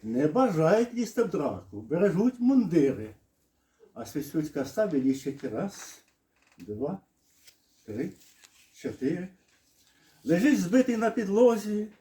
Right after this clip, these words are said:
ногами не дригне. А Свистюлька став і лічить, чи скоро він кигне. А той, що збив, си-, стоїть собі,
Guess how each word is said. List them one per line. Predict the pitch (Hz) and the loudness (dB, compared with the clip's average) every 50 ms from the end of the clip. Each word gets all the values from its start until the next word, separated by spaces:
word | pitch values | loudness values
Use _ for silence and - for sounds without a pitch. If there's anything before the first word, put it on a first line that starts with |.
| _ - _ _ _ - - | _ -20 _ _ _ -12 -6
ногами | - 139 151 151 208 226 214 208 196 190 | -4 -2 0 2 4 4 4 4 2 2
не | 190 190 170 | 2 0 0
дригне. | 156 147 131 139 139 131 - 113 107 107 120 120 120 127 139 - - - - - - _ - _ _ _ _ _ _ _ _ _ _ _ _ _ _ _ _ _ _ _ _ _ - | 0 0 2 2 4 2 2 0 -2 -4 -4 -4 -6 -8 -10 -14 -16 -20 -20 -20 -20 _ -20 _ _ _ _ _ _ _ _ _ _ _ _ _ _ _ _ _ _ _ _ _ -8
А | 151 147 | -8 -6
Свистюлька | - - 165 165 160 - 202 196 196 180 165 - 175 175 170 165 165 - _ _ _ _ _ _ _ _ _ | -2 2 2 2 2 0 -2 -2 -2 -4 -4 -4 -4 -2 -2 -2 -4 -8 _ _ _ _ _ _ _ _ _
став | - - - 240 247 214 | -20 -12 -6 -4 -2 -2
і | 185 180 | 0 -2
лічить, | 180 190 170 160 - - 185 170 170 - - _ _ _ _ _ _ | -2 -2 -4 -6 -6 -8 -8 -8 -8 -10 -16 _ _ _ _ _ _
чи | - - 160 151 | -10 -6 -6 -6
скоро | - - 196 202 208 196 190 | -2 2 4 4 4 4 2
він | 190 175 151 - 135 | 2 0 0 0 0
кигне. | 139 131 120 - 135 117 110 120 117 113 - - - - _ - - 156 - 190 185 180 - 269 269 254 - - - - - - - - - - - - - - - 254 - - - - - 285 - - - 403 - - - - - 254 - - - - - _ _ - - - - - - _ _ - | -2 -2 -4 -4 -6 -8 -8 -8 -8 -10 -16 -20 -20 -20 _ -20 -20 -18 -14 -12 -10 -8 -6 -6 -6 -6 -6 -8 -8 -8 -10 -10 -12 -14 -16 -16 -18 -18 -20 -20 -18 -18 -18 -18 -18 -18 -16 -16 -16 -14 -12 -12 -12 -12 -14 -20 -20 -20 -20 -20 -20 -20 -20 _ _ -20 -20 -20 -20 -20 -20 _ _ -4
А | 170 190 | -2 0
той, | 185 - 247 240 226 | 4 6 6 6 6
що | - - - 226 226 208 | 6 2 2 4 4 4
збив, | 175 175 196 302 302 294 262 226 - | 2 2 2 4 4 4 4 2 -4
си-, | - - 220 226 190 - - | -8 -4 -4 -4 -4 -4 -14
стоїть | - - - 226 254 302 311 320 320 - - | -18 -10 -2 0 0 2 4 2 2 2 0
собі, | - 214 196 165 175 196 185 165 131 98 | 0 0 0 2 2 2 2 2 2 0